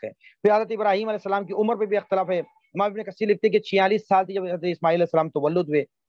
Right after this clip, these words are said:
इस तरह एक किसी, अ, तारीख में छियानवे साल आपकी उम्र मुबारक है, इब्न साद वगैरह में। तो मौजूद सामने मतलब बताना मकसूद ये है कि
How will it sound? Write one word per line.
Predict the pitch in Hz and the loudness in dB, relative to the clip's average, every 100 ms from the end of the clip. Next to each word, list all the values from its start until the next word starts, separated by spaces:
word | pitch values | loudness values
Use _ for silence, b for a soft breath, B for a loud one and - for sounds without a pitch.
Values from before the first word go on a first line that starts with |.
| _ _ | _ _
इस | 214 | 2
तरह | - 220 | 2 2
एक | 208 | -2
किसी, | 180 185 208 | -8 -2 0
अ, | 196 - | 0 0
तारीख | 180 170 151 170 196 214 | 0 0 0 -2 -2 -4
में | 208 190 | -6 -8
छियानवे | - 254 294 277 | 0 2 2 0
साल | 202 190 180 | -2 -2 -2
आपकी | 170 - | -2 -6
उम्र | 165 147 | -6 -4
मुबारक | 131 131 127 | 0 -2 -2
है, | 131 | -6
इब्न | 135 | -8
साद | 135 123 95 | -2 0 0
वगैरह | 101 104 - | -6 -8 -10
में। | 170 _ _ _ - | -18 _ _ _ 0
तो | |
मौजूद | 202 247 226 | 2 2 0
सामने | 220 220 214 | 0 0 -2
मतलब | 196 | -2
बताना | 185 196 196 | -2 -2 -2
मकसूद | 185 190 180 | 0 2 2
ये | 185 | 2
है | 180 | 0
कि | 170 175 | 0 -2